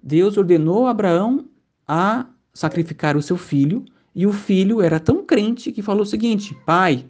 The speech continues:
siga, se Deus falou isso, faça. Se Deus quiser, eu estarei no paraíso, né? Eu serei, estarei com os perseverantes." Veja como que a fé desse menino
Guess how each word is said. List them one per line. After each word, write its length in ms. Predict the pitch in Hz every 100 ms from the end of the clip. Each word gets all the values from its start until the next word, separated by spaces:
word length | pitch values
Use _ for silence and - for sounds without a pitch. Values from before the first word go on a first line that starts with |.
| _
siga, 680 | - - 226 240 165 127 -
se 180 | - 139
Deus 280 | 139 214 214
falou 200 | 262 269
isso, 380 | 208 202 - - _ _
faça. 720 | _ - 156 156 - - - _ _ _ _ _ _
Se 160 | -
Deus 240 | 156 190 202
quiser, 420 | 233 175 196 190
eu 160 | 208
estarei 520 | 254 254 202 180 226 240
no 80 |
paraíso, 480 | 220 214 208 247 175
né? 120 | 143
Eu 120 | 151 185
serei, 420 | 185 190 220 220 -
estarei 380 | - 170 165 233
com 140 | 233
os 120 | 226 214
perseverantes." 840 | 220 208 196 202 160 165 - - _ _ -
Veja 200 | 160 196
como 200 | 196 190
que 80 | 180
a 80 |
fé 160 | 165 160
desse 200 | 160 165
menino 460 | 180 170 160 202